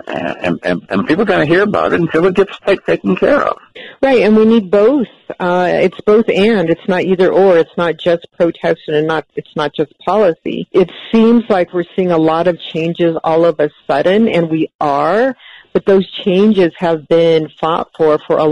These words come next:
Speaker 2: long time. I mean, the movement
Speaker 1: Yeah.
Speaker 2: was, was ready. It had done its homework. It had looked at policing budgets. It had looked at how laws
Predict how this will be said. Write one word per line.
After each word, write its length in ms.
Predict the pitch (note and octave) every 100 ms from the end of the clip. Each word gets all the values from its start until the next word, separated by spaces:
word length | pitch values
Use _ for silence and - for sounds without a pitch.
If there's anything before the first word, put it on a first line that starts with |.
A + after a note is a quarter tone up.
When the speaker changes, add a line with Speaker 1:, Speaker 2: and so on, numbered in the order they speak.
| D#3
Speaker 2:
long 220 | D#3 D#3
time. 500 | - F#3 F#3+ D#3 D#3
I 40 |
mean, 140 | D3+ D#3
the 80 | D#3 D#3+
movement 420 | F3+ G3+ F#3+ E3 D#3
Speaker 1:
Yeah. 60 |
Speaker 2:
was, 200 | D3+ - _ -
was 180 | D#3+ D3
ready. 540 | D3+ F#3+ F3+ D3 D3 D#3
It 100 | E3
had 240 | D#3+ D#3
done 360 | D#3+ E3 F3+ F3+
its 180 | D#3+ -
homework. 440 | - E3+ D3+ D3 D3 - - - -
It 160 | E3+
had 280 | E3+ F3 E3 D#3 _ -
looked 400 | F3 G3 G#3+ G#3+
at 320 | E3+ D#3+ D#3+ _ _ _ _ -
policing 580 | G3 F#3 F#3 - F3+ D3+
budgets. 520 | F3 E3 D#3 C3+ - - - - - -
It 120 | F3+
had 160 | F#3 E3
looked 260 | F3+ G3+
at 140 | F#3+ D#3+
how 180 | E3 D#3
laws 440 | D#3+ D#3+ E3+